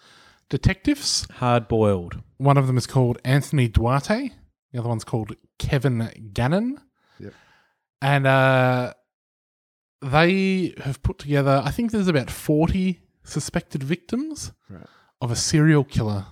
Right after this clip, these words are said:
Speaker 1: they call the smiley face killer.
Speaker 2: Mm.
Speaker 1: And what has happened is that, uh, across America, uh, approximately forty young men have met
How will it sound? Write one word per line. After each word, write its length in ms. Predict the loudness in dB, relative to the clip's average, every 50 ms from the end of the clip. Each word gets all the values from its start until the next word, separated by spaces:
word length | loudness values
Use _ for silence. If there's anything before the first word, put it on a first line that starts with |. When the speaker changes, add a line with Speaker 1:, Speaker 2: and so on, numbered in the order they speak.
| -2
Speaker 1:
they 100 | 0 0
call 220 | 0 2 2 2 2
the 80 | 2 0
smiley 400 | -2 -2 0 2 2 2 2 2
face 300 | 0 -2 -2 -4 -4 -8
killer. 320 | -10 -12 -14 -12 -14 -16 _ _ _ _ -16
Speaker 2:
Mm. 680 | -14 -12 -8 -4 -2 -2 0 0 0 -2 -4 -8 -10 -6
Speaker 1:
And 100 | -2 2
what 100 | 2 2
has 120 | 2 4
happened 420 | 4 2 4 4 2 0 -2 -2 -4
is 140 | -4 -2 0
that, 180 | 0 0 0
uh, 100 | -2 -4 -6
across 360 | -10 -8 -2 0 0 0 0 0
America, 640 | 0 2 2 2 2 2 0 -2 -4 -2 -4 -4 -6 _ _ _ _ _ _ _ _ _ _ _ _ _ _ _ _ _ -6 0
uh, 420 | 2 2 4 4 2 2 0 -4 -10 _ _ _ _ _ _ _ _ _ _ _ _ _ _ _ _ _ _ _ -6
approximately 560 | 0 0 0 0 -2 -6 -6 -4 -2 -2 -2
forty 420 | -2 0 2 2 4 4 2 2 2 0 0 -2
young 320 | -4 -2 0 0 0 2 2
men 260 | 2 2 2 2 0
have 400 | -2 0 0 -2 0 -2 -4 -6
met 440 | -6 -4 -2 -2 -4 -4 -6 -10